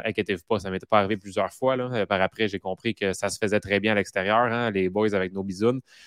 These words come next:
Donc, euh, j'ai pu rester après à l'extérieur puis ne pas perdre de temps.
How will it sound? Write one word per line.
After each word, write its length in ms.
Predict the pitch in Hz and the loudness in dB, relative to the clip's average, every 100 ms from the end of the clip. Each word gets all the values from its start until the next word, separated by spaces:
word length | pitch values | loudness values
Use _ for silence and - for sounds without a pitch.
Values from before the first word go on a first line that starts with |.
| - | -4
Donc, 360 | 104 104 101 - | 4 4 4 4
euh, 360 | 107 107 113 | 6 8 6
j'ai 200 | 110 104 | 4 0
pu 180 | 101 - | -4 -2
rester 420 | 107 98 - 110 | 0 0 0 0
après 260 | 104 95 95 | 0 0 2
à 80 | 104 | 2
l'extérieur 480 | 95 - 95 107 107 | 2 -2 0 2 2
puis 280 | - 110 104 | -2 -4 0
ne 160 | 101 | 2
pas 260 | 104 117 113 | 2 4 4
perdre 300 | - 113 107 | 4 2 4
de 100 | 101 | 0
temps. 240 | - 98 | 0 -4